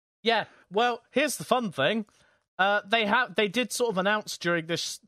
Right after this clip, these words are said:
like, set of trailers and whatnot. Um, they didn't announce it on the show, but they did sort of talk about it afterwards with Todd Howard. He said that it was in pre-production. They showed that, like,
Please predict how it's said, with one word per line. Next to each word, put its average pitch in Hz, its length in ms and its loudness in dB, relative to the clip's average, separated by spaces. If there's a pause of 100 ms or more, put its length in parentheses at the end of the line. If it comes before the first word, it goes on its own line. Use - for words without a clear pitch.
(140)
like, 151 300 0
set 151 260 0
of 123 300 -4
trailers 127 380 2
and 110 100 2
whatnot. 113 340 0 (220)
Um, 123 420 -4 (100)
they 156 120 0
didn't 175 160 -2
announce 165 260 -2
it 131 80 -4
on 135 100 -6
the 117 60 -8
show, 120 320 0
but 107 140 -10
they 127 100 0
did 117 260 -6
sort 120 220 -2
of - 60 -8
talk 127 180 -2
about 113 160 0
it 107 40 2
afterwards 107 340 -2
with - 80 -16
Todd 107 180 -4
Howard. 120 280 0 (640)
He 233 160 2
said 240 260 0
that 226 140 0
it 220 80 -2
was 196 160 -4
in 214 140 -4
pre-production. 180 1300 -4 (1000)
They 233 160 4
showed 262 440 2 (100)
that, 226 240 2
like, 190 340 -2